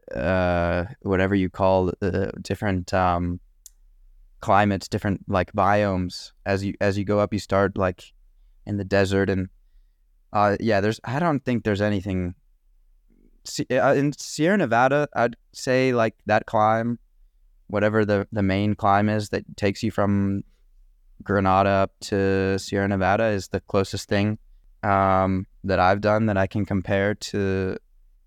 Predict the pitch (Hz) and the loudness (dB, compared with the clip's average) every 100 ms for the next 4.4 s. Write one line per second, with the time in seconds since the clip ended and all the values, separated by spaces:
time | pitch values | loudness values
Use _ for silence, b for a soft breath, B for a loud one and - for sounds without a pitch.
0 | - 95 101 123 143 131 90 - _ _ | -10 0 2 2 0 2 0 0 _ _
1 | _ 95 92 101 117 143 170 139 123 127 | _ 0 2 4 2 0 -2 -2 0 2
2 | 127 117 113 110 - _ _ _ - 110 | 2 2 2 0 -4 _ _ _ -2 0
3 | 113 - - 101 95 95 98 92 90 90 | 0 -2 -4 -2 -2 0 2 0 0 0
4 | 92 101 92 92 | 0 0 0 -2